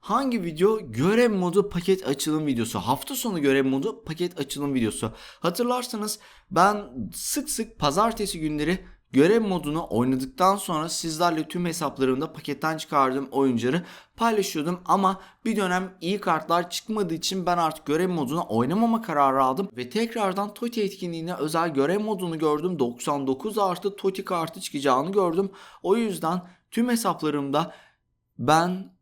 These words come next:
on bir tane hesapta hafta sonu görev modunu tamamladım ve bugün sizlere hesaplara paketten çıkardığım oyuncuları göstereceğim.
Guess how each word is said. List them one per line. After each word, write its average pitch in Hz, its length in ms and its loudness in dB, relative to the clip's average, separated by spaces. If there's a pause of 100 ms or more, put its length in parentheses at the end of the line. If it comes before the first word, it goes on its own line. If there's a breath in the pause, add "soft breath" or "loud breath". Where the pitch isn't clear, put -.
(120)
on 208 240 0
bir 190 140 0
tane 117 340 -2
hesapta 175 580 -2
hafta 135 240 0
sonu 165 280 -6
görev 151 240 2
modunu 110 340 0
tamamladım 165 560 0
ve 104 200 0
bugün 202 240 0
sizlere 151 480 -4
hesaplara 151 560 -2
paketten 151 500 -4
çıkardığım 135 540 -2
oyuncuları 113 480 0
göstereceğim. 165 600 -2